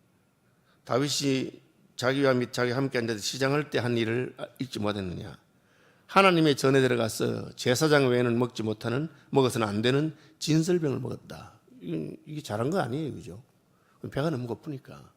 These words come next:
먹은 겁니다. 이건 이제 뭘 말하냐면은, 어, 안식일을 왜 지켜야 되느냐?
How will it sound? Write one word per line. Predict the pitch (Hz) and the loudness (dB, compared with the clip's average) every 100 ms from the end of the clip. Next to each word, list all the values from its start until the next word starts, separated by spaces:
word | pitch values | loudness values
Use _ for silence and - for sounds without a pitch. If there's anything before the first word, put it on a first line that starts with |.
| _ | _
먹은 | - 127 101 | -8 -8 -8
겁니다. | 90 95 - - _ _ _ _ _ _ _ _ _ _ _ _ _ _ _ _ _ _ _ _ _ _ _ _ _ _ _ _ _ _ _ _ _ _ _ _ _ _ - | -12 -20 -20 -20 _ _ _ _ _ _ _ _ _ _ _ _ _ _ _ _ _ _ _ _ _ _ _ _ _ _ _ _ _ _ _ _ _ _ _ _ _ _ -6
이건 | 131 147 139 | 2 2 2
이제 | 107 | 0
뭘 | 104 113 113 | -4 -4 0
말하냐면은, | 117 123 131 143 117 104 117 _ _ _ _ _ _ _ _ | 0 0 -2 -4 -6 -10 -14 _ _ _ _ _ _ _ _
어, | 113 92 107 - 95 110 - _ _ _ | -20 -20 -20 -20 -20 -20 -20 _ _ _
안식일을 | 170 220 202 139 | 2 4 4 2
왜 | 113 131 175 214 | 6 8 8 8
지켜야 | 208 311 - | 6 2 2
되느냐? | 131 113 165 135 | -2 0 -2 -2